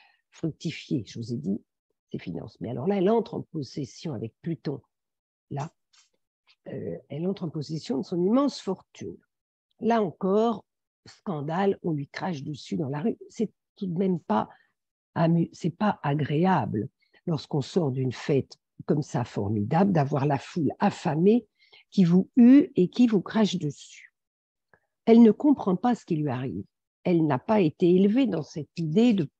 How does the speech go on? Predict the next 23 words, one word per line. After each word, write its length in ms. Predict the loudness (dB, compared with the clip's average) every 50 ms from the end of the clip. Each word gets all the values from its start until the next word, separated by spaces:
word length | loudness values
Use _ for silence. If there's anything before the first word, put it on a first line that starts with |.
| _ _ _ _
de, 300 | -8 -6 -4 -4 -4 -4
de, 140 | -4 -6 -6
de, 280 | -8 -8 -8 -8 -8 -8 -10 -12 -18 _ -18 -16 -12 -10 -10 -10 -10 _ -14
c'est 200 | -8 -6 -6 -4
pas 260 | -2 -2 0 2 2
une, 560 | 2 2 2 0 0 -2 -2 -4 -6 -6 -8 -12 _ _ _ _ _ _ _ _ _ _ _ _ _ -2
elle 120 | 0 2
n'est 80 | 2 0
pas 220 | 0 0 0 0
élevée 340 | 2 2 2 2 2 4 4
dans 120 | 4 4
l'idée 360 | 2 2 0 2 2 2 2 2
qu'elle 180 | 2 0 0
va 120 | -2 -4 -6
partager 440 | -8 -10 -10 -8 -6 -4 -2 -2
sa 160 | -4 -4 -6 -10
fortune. 380 | -10 -8 -2 2 4 4 4 4 4
Elle 200 | 4 4 6 6
dilapide 560 | 8 8 8 8 6 4 4 4 2 2 2 -2
sa 140 | -8 -10 -10
fortune, 420 | -10 -12 -12 _ _ -10 -10 -10 -10 _ _ _ _ _ _
mais 140 | 0 0 2
elle, 140 | 2 2